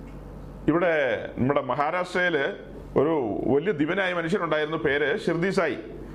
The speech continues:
അദ്ദേഹം വലിയ ദിവ്യനായിരുന്നു എന്ന് ജനസമൂഹം പറയുന്നെങ്കിൽ തന്നെയും ഒരു സമയം കഴിഞ്ഞപ്പോൾ പുള്ളി മരിച്ചുപോയി.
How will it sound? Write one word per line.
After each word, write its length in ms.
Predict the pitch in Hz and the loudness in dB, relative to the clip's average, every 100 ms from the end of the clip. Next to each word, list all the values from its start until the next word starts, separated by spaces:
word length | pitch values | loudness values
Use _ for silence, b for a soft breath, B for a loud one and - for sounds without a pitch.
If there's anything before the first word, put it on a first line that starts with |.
| B - - - - - 127 | B -14 -14 -14 -14 0 0
അദ്ദേഹം 420 | 143 208 254 220 | 2 0 0 0
വലിയ 180 | 196 240 | 2 0
ദിവ്യനായിരുന്നു 680 | 196 202 247 214 220 226 | 2 2 2 2 0 0
എന്ന് 200 | 226 214 233 233 | 0 0 -2 -2
ജനസമൂഹം 640 | 147 151 190 240 247 262 233 | 0 2 0 0 2 2 0
പറയുന്നെങ്കിൽ 580 | 185 196 208 196 190 165 | 0 2 0 0 0 -2
തന്നെയും 600 | 127 120 185 - - - | 0 0 0 -4 -10 0
ഒരു 100 | 175 | 2
സമയം 280 | 214 190 247 | 2 0 0
കഴിഞ്ഞപ്പോൾ 280 | 196 185 185 | 0 0 0
പുള്ളി 160 | 175 | 0
മരിച്ചുപോയി. 380 | 160 123 127 131 | 0 0 0 -2